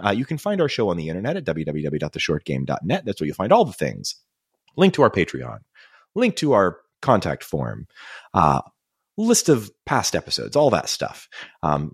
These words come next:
if you want to support the show, you can support us on Patreon. Uh,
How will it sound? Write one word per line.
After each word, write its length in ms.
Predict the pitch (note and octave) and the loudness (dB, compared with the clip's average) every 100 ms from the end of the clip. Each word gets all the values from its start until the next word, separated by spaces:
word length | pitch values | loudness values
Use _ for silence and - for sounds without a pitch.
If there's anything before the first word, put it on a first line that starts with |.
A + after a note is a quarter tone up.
| - | -10
if 120 | A2+ | -4
you 120 | D3+ | -2
want 280 | D3 B2+ G#3+ | -2 0 -2
to 80 | G3 | -2
support 320 | F3+ A#3+ B3+ | -2 0 0
the 60 | C3 | -4
show, 220 | - D#2 | -4 -2
you 120 | G2 | -2
can 140 | - C#3+ | -4 -4
support 300 | D#3+ G2 G2+ | -2 -2 -2
us 100 | C#3+ | -4
on 100 | D3+ | -4
Patreon. 580 | A3+ - D2+ D2 D#3 - _ _ - | -6 -2 0 0 -2 -8 _ _ -14
Uh, 140 | E2+ | -14